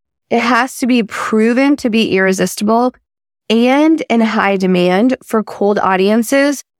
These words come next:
for your offer, your course, and your funnel to be scalable. Now, the second thing that you need in order for this evergreen funnel to work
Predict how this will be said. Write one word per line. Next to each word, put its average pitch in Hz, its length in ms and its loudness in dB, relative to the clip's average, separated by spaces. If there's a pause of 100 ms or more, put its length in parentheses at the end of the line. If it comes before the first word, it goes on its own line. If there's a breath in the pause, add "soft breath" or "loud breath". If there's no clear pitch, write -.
(360)
for 233 640 0 (200)
your 190 280 -2
offer, 262 720 0
your 180 240 -2
course, 220 640 -2
and 208 180 2
your 247 100 0
funnel 190 600 -2 (200)
to 180 200 -2
be 175 100 -2
scalable. 170 580 -4 (800)
Now, 233 160 0
the 226 140 -4
second 269 500 -2
thing 220 200 2
that 208 120 0
you 190 160 2
need 190 200 2
in 185 120 2
order 185 260 0
for 214 160 -2
this 202 140 -2
evergreen 185 440 0
funnel 175 280 -2
to - 140 -8
work 180 320 -2